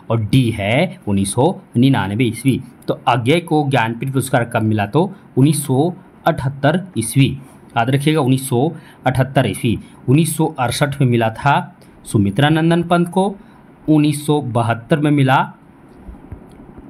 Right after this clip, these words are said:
दिनकर को, उन्नीस सौ अठहत्तर में मिला अज्ञेय को और उन्नीस सौ बेरासी में किसे मिला? तो महादेवी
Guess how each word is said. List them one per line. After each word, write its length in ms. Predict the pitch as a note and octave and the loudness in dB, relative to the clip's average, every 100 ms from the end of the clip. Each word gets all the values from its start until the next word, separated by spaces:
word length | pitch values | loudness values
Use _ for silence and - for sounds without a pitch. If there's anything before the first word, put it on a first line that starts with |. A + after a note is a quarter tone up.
| - - - - G2+ | -20 -20 -20 -10 0
दिनकर 360 | A#2 C3 E3 D#3+ | 2 2 0 0
को, 200 | F3 F#3 F#3 - - | 0 -2 -4 -8 2
उन्नीस 280 | C3+ C#3 - | 2 2 -2
सौ 160 | C#3 - | -4 -2
अठहत्तर 1080 | A#2+ A#2 - - C3 A#2 A2+ - C3 F3 C#3+ | -2 -2 -12 -4 0 0 0 -4 0 0 2
में 100 | C3 | 0
मिला 280 | A2 A#2+ F#3 - - - - - D3+ | 2 2 2 -2 -14 -20 -20 -2 0
अज्ञेय 400 | C3+ A2 B2 A2+ | 0 0 -2 0
को 240 | - C3 - - - | -2 -2 -4 -14 -4
और 200 | B2+ C3 - | -2 -2 2
उन्नीस 260 | C#3 C#3 C#3 | 2 2 -2
सौ 60 | |
बेरासी 400 | A#2 A#2 A2+ D3+ | 0 0 0 2
में 120 | C#3+ | 0
किसे 240 | C#3 C3+ A#2+ | 2 0 0
मिला? 200 | A2+ A2 | 0 0
तो 300 | A#2 G3 - - - A2+ | 2 0 0 -12 -6 0
महादेवी 720 | A2 A2 G#2+ G#2 G2+ F3+ G3+ | 2 2 0 0 2 0 -2